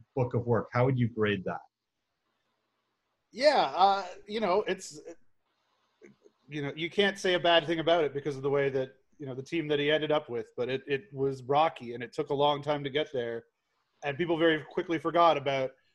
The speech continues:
Speaker 2: you know, rolling their eyes at payroll parameters and, and being frustrated about Yu Darvish or ha-, having to go hat, hat in hand to the players to try to get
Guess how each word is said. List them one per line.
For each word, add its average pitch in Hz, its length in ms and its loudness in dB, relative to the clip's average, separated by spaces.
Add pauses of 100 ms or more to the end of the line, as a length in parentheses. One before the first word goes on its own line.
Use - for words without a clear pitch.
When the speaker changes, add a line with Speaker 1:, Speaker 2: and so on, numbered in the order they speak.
(240)
Speaker 2:
you 135 80 -6
know, 135 80 -4
rolling 139 340 -2
their 143 140 -2
eyes 139 240 0
at 135 80 -18
payroll 143 400 0
parameters 131 720 -6
and, 113 160 -14 (380)
and 135 260 -8
being 143 240 -10
frustrated 147 460 -2
about 139 340 -2
Yu 147 140 -8
Darvish 139 580 0
or 135 140 -4 (100)
ha-, 143 140 -6 (120)
having 151 220 -2
to 156 80 -4
go 165 140 4
hat, 160 280 2 (200)
hat 180 180 6
in 170 80 -6
hand 165 440 2
to 151 80 -6
the 151 80 -4
players 151 500 4
to 139 80 -20
try 143 180 2
to 139 80 0
get 139 200 -2